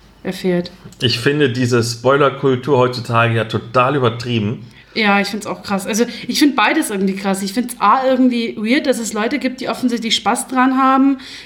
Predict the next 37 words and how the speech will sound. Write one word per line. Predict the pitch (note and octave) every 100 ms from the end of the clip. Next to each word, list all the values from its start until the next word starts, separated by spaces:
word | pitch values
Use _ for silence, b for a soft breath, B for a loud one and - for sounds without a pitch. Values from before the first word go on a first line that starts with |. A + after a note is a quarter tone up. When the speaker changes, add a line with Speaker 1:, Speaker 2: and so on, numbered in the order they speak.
| -
Speaker 1:
gleich | A3 B3+
beim | A#3+ -
ersten | G#3+ B3+ - C4
Tag | G#3+ A3 B3+ B3+
der | - A3
Veröffentlichung | - A#3+ B3 C4 B3 B3 A3
eines | G#3+ -
Kinofilms | - C#4 B3 - A3+ C4 C4
hinzugehen | B3+ B3+ B3+ A3 A#3+
und | A#3
das | G3
Ende | A3+ C#4 C#4 - -
allen | G3+ G#3+ G#3+
irgendwie | G3+ G#3 G#3+
auf | G#3
die | G#3
Nase | G3 G3 G3+
zu | G3+ G3+
binden. | A3 A#3+ C4+ D4 -
Aber | G#3+ A3 G#3+ -
man | A3 A3
kann | - G#3+ G#3+
halt | G#3+ G#3+
auch | - G#3 G3+ - - - - _ -
andersrum, | A3+ A3 - G3+ F#3+ F#3
finde | G3+ F#3+
ich, | G3+
ein |
bisschen | F#3+ G#3 G3
über | F#3
die | F#3
Stränge | - F#3+ F#3
schlagen. | F#3 F3+ F3 F#3 F3+ - _ _ _ b b b b -
Speaker 2:
Dann | A2+ A2+ B2
die |
nächste | B2 B2+ G3 -
Frage, | A2 - G2+ G2 G2+ D3